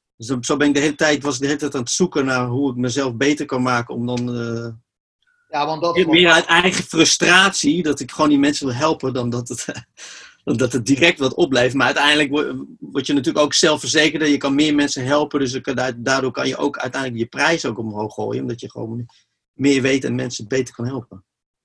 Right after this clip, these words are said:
Speaker 2: Ja, maar dat is, dat is ook een beetje... Je vertelt het wel heel, eh, soort of heel makkelijk. En die drive is natuurlijk ook wel dat je steeds mensen wilde gaan helpen, je wilde beter worden, whatever. Maar daar heb je natuurlijk serieus wel, eh, opleidingen voor gevolgd.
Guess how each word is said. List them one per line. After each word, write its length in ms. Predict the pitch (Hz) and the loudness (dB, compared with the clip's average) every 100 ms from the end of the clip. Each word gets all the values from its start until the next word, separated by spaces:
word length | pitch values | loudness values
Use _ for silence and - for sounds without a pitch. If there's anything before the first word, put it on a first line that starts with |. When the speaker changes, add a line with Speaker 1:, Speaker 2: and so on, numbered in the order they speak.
| _ _ _ _ _ _ _ _ | _ _ _ _ _ _ _ _
Speaker 2:
Ja, 260 | 117 - _ | -20 -20 _
maar 100 | 98 | -20
dat 120 | 110 | -20
is, 120 | 110 _ _ _ _ _ _ _ _ | -20 _ _ _ _ _ _ _ _
dat 140 | 110 | -16
is 80 | 123 | -12
ook 80 | 143 | -8
een 60 | |
beetje... 440 | 143 139 131 123 _ _ | -4 -4 -6 -10 _ _
Je 100 | - | -18
vertelt 380 | 131 131 190 196 | -16 -6 -2 0
het 120 | 170 | -2
wel 240 | 156 147 143 | -2 0 2
heel, 340 | 147 139 139 - | 0 -2 -6 -10
eh, 140 | 123 | -10
soort 160 | 139 135 | -6 -4
of 60 | |
heel 140 | 131 131 | -4 2
makkelijk. 440 | 147 156 127 120 | 4 4 0 -4
En 240 | 127 131 - | -4 -8 -6
die 180 | 113 113 | -6 2
drive 360 | 135 147 147 | 6 6 4
is 100 | 156 | -2
natuurlijk 340 | 139 131 135 135 | -6 -4 -4 -4
ook 140 | 127 | -2
wel 280 | 131 131 123 | 4 4 4
dat 180 | 127 - | 2 -4
je 60 | |
steeds 420 | - 147 135 131 - _ _ | -8 -4 -2 -4 -10 _ _
mensen 400 | - 139 151 - | -4 0 0 0
wilde 240 | 131 131 127 | 0 0 0
gaan 140 | 127 | 0
helpen, 360 | 131 143 139 135 | 4 4 4 2
je 60 | |
wilde 260 | 120 123 135 | 2 0 2
beter 300 | 139 151 143 | 4 4 2
worden, 280 | 127 127 113 | 0 -2 0
whatever. 420 | 135 147 107 - _ - - - - _ | 2 2 0 -10 _ -20 -20 -20 -20 _
Maar 600 | 110 120 139 147 - _ - | 0 4 4 0 -8 _ -18
daar 240 | - 113 147 | -4 2 2
heb 100 | 190 | 2
je 60 | 170 | -2
natuurlijk 280 | 143 156 | -6 -8
serieus 480 | - 196 147 131 131 | 0 2 4 4 4
wel, 480 | 127 131 131 135 - | 2 2 2 0 -6
eh, 180 | 123 123 | -8 -6
opleidingen 480 | - 131 139 135 131 | -4 2 2 2 0
voor 180 | 139 139 | -4 -10
gevolgd. 460 | 127 170 147 85 | -4 -2 -2 -4